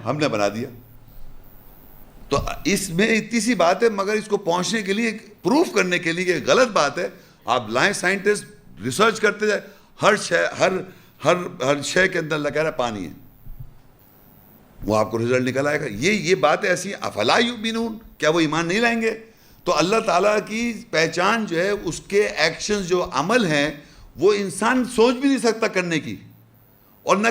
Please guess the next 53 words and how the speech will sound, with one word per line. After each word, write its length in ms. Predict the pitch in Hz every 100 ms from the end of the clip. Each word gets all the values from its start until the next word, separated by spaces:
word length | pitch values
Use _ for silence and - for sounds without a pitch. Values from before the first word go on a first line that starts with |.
| 226
کہتا 280 | 196 214
ہے 60 | 240
کہ 100 | 226
ہاں 80 | 214
میں 120 | 202
کر 140 | 190
سکتا 320 | 185 170 143 135
ہوں۔ 120 | 117 - - _ _ _ _ _ _
وہ 120 | 101 156
کہتا 300 | 170 180 226
ہے 40 |
ایسا 180 | 214 220
ہو 380 | 139 185 202 151
گیا 200 | 139 165
دھماکہ، 640 | 156 160 170 170 165 - _ _ _ -
یہ 200 | 180 190
جو 320 | 175 175 147 -
اسپرم 480 | 143 160 - 190 190
ہے 100 | 180 180 160 -
اور 160 | - 156
یہ 100 | 165
اووا 240 | 165 180
مل 160 | 175 170
جاتے 320 | 170 165 170
ہیں 120 | 165 156
تو 100 | 139
زائگوٹ 340 | 135 143 156 165
بن 180 | 165
جاتا 300 | 165 160 160
ہے 100 | 156 151 - - -
اور 120 | 147
پھر 140 | 170
یہ 100 | 165
ہو 100 | 160
جاتا 260 | 160 160 165
ہے۔ 80 | 156
کر 220 | 208 254
کون 220 | 254 262
رہا 160 | 247 214
ہے؟ 60 | 120 - - _ _ _ - _ _ - -
کر 200 | 208 240
کون 360 | 226 226 220
رہا 180 | 208 202
ہے؟ 40 | 170 156
یہ 80 |
بتاؤ 320 | 190 170 165 226
نا، 100 | 233
ایکشن 380 | 180 180 226
کہاں 160 | 214 214
سے 120 | 190
آ 120 | 180
رہا 80 | 160
ہے؟ 100 | 113